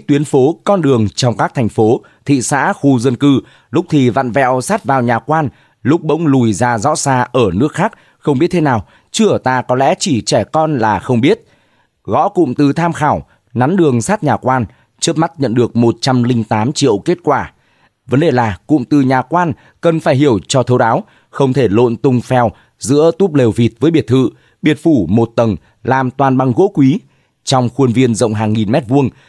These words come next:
bởi chẳng có con đường nào dốt đến mức tự nắn mình sát vào chiếc lều vịt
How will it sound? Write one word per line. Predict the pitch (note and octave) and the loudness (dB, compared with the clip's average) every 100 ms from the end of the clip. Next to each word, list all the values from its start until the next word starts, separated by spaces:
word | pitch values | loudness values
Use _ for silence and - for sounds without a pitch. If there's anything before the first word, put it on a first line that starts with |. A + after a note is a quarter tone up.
| _ _ | _ _
bởi | D3 B2 A#2 | 0 2 2
chẳng | - C#3 | 0 -2
có | F#3 | -2
con | G#3+ F#3+ | -2 0
đường | D#3 G#2 | 2 0
nào | G#2 G#2+ F#2 | 2 0 0
dốt | G#2 F3+ | 0 0
đến | A#2+ D3+ | 2 0
mức | A#3+ _ _ _ | -2 _ _ _
tự | E3 C3+ | 0 0
nắn | C3+ F3+ | 0 0
mình | D#3 A2 | 2 0
sát | - G3 - | -2 -4 0
vào | A#2 G#2+ | 0 0
chiếc | G2+ A3 | 0 -2
lều | D#3 G#2+ | 0 2
vịt | A#2+ | 0